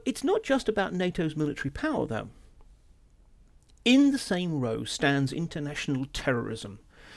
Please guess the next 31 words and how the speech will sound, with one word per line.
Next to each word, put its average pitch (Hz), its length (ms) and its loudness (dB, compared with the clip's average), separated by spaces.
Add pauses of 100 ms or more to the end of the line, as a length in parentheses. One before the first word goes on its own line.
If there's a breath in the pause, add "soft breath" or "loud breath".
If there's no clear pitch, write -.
(140 loud breath)
which - 240 -2
in 175 60 6
its 185 160 0
current 208 360 4
form 139 340 6
is 143 120 2
a 143 40 8
direct 147 380 2
tool 123 400 -2
for - 140 -4
promoting 147 580 0
the 143 140 -4
influence 127 520 -4
of 127 60 0
the 127 100 2
Atlanticists. - 1040 -4 (680 loud breath)
Almost 226 380 12
all 233 320 8
modern 147 460 6
large 139 400 2
terrorist 127 440 -2
groups - 460 -6
were - 60 -6
created, 175 580 2
supplied 135 760 2
and 127 140 -2
financed 117 640 -4
by 117 140 0
Western 135 340 0
intelligence 131 540 -2
services, - 560 -10